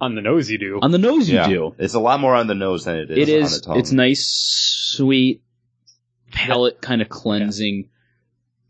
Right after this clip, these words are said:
Speaker 2: sipping,
Speaker 1: Washing.
Speaker 2: sipping
Speaker 1: It's
Speaker 2: beer. This is great for coming in on a
Speaker 1: Uh-huh.
Speaker 2: cold night and popping this open and drinking it.
Speaker 1: Mm-hmm. I, I think the honey really helps
Speaker 3: Yeah.
Speaker 1: just coat the tongue to absorb that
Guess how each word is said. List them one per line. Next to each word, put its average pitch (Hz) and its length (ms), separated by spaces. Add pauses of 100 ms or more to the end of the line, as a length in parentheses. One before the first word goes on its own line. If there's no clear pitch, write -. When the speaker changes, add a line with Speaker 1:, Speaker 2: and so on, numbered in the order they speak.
Speaker 2:
sipping, - 340
Speaker 1:
Washing. - 280
Speaker 2:
sipping 143 420
Speaker 1:
It's 101 80
Speaker 2:
beer. 82 420
This 330 220
is 302 160
great 190 300
for 160 120
coming 156 320
in 135 340
on 117 180
a 123 40
Speaker 1:
Uh-huh. 117 140
Speaker 2:
cold 120 320
night 92 380 (200)
and 92 400 (100)
popping 117 300
this 101 180
open 85 500 (100)
and 80 200
drinking - 300
it. - 260
Speaker 1:
Mm-hmm. 135 140 (460)
I, 147 180
I 147 80
think 165 200
the 143 100
honey 120 300
really 110 320
helps - 360
Speaker 3:
Yeah. 67 160
Speaker 1:
just 101 300
coat - 400
the 120 80
tongue 98 500 (220)
to 110 160
absorb 101 720
that 92 260